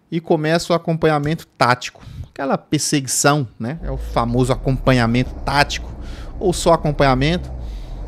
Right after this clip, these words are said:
Viatura antiga, acredito que isso já tem um tempinho. Rádiozinho na viatura aqui. Olha a quadrada aqui no cantinho, ó. Ó a quadrada aqui, ó.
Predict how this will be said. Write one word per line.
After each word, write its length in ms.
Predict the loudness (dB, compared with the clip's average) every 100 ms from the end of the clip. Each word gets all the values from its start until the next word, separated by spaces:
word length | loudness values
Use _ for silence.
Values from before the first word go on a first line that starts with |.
| -4
Viatura 420 | 2 4 6 6
antiga, 340 | 4 2 2
acredito 360 | 4 4 2 0
que 100 | 0
isso 140 | 4
já 60 | 4
tem 160 | 4 0
um 80 |
tempinho. 500 | 2 2 2 2 2 0 -6 -10 -4
Rádiozinho 600 | 4 4 6 4 4 2
na 120 | 2
viatura 400 | 4 4 4 2
aqui. 400 | 2 2 2 2 -2 -10 -12 -10 -10 -10 -10 -10 -10 -10 -10 -12 -4
Olha 180 | 4 4
a 40 |
quadrada 460 | 6 4 6 4 4
aqui 180 | 0 -2
no 100 | 0
cantinho, 560 | 0 0 0 2 0 -2 -8 -10 -10 -12 -12 -10 -12 -12 -12 -10 -10 -10 -8
ó. 60 | -6
Ó 20 |
a 40 |
quadrada 500 | -2 0 2 2 2
aqui, 220 | 0 -2
ó. 40 | -4